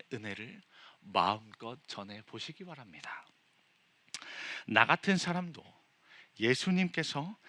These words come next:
사랑으로 품어주셨다고, 그래서 나의 죄가 모두 사함을 받아서 지금은 가벼운 마음으로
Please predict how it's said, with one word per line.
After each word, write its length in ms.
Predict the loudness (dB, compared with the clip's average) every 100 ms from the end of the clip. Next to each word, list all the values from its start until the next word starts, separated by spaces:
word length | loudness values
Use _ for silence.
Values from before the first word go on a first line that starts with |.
| -20 _
사랑으로 840 | -2 4 4 4 -2 -4 -8 -12 _ _ -14
품어주셨다고, 1000 | -10 -8 -8 -8 -10 -10 -12 -18 -16 -20 -20 _ _ _ _ -18 -16 -14
그래서 260 | 6 6 8
나의 340 | 8 8 6
죄가 680 | 2 2 2 0 0 -6 -12 -18 -20 -20 -10
모두 360 | -2 -2 -2 -8
사함을 460 | -8 -10 -10 -10
받아서 640 | -12 -4 -2 -2 -6 -10 -20 _ -16 -16 -2
지금은 680 | 2 4 4 2 -2 -4 -12 -6
가벼운 920 | 0 4 4 6 4 4 0 -6 -4
마음으로 720 | 2 6 6 4 0 -4